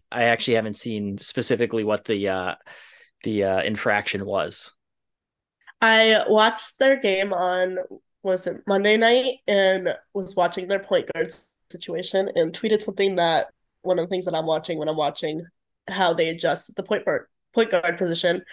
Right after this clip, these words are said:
Speaker 2: is if they're able to get Aaliyah Boston the ball in the paint, because, well, like, if you've watched any South Carolina loss from the last, like, year and a half, it's usually because the ball does not get in the paint to Aaliyah Boston for her to do her thing.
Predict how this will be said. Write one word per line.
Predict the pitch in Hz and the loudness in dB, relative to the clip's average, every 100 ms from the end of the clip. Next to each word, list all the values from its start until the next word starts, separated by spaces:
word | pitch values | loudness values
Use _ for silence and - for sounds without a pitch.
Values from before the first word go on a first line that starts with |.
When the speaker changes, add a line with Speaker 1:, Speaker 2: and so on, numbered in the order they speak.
| - | -2
Speaker 2:
is | 196 190 | 0 2
if | 175 | 2
they're | 180 147 | 2 2
able | 170 165 | 2 0
to | 190 | 0
get | 175 - | 0 2
Aaliyah | 190 175 170 | 0 0 0
Boston | 160 156 - 160 165 | 0 -2 -2 -6 -6
the | 196 | -2
ball | 254 226 180 185 - | 4 4 4 0 -4
in | 185 | -4
the | |
paint, | 196 - 247 165 - _ - - - - | -2 2 2 2 -6 _ -18 -18 -16 -4
because, | 196 190 156 175 - - - _ _ | -2 0 -2 -6 -10 -12 -20 _ _
well, | 190 185 | -12 -6
like, | 185 156 | -6 -4
if | - - | -6 -4
you've | 190 175 | -2 0
watched | 180 170 | 0 0
any | 170 170 | -2 -4
South | 170 160 165 | -2 -4 -4
Carolina | - 139 92 - | -4 -2 -2 -4
loss | 98 95 160 - | -4 -4 -4 -6
from | - 143 | -8 -6
the | |
last, | 120 131 190 - | -4 -4 -4 -6
like, | 190 | -6
year | - 185 | -4 -2
and | 208 | 0
a | 208 | 0
half, | 220 302 - - | 2 2 -2 -12
it's | 180 170 226 | -12 -6 -2
usually | 240 254 | 0 0
because | 233 240 226 220 | 0 2 0 0
the | 214 | 2
ball | 202 208 | 2 2
does | 208 196 | -2 -4
not | 185 180 | -2 0
get | 185 - | -2 -4
in | 170 | -8
the | |
paint | 165 180 139 - | -4 -2 -2 -4
to | 170 | -2
Aaliyah | 139 160 139 | -2 -2 0
Boston | 143 - - - | -2 -2 -4 -6
for | - | -2
her | 180 | -4
to | 160 - | -4 -6
do | - 175 | -4 -4
her | 170 | -4
thing. | - - | -2 -4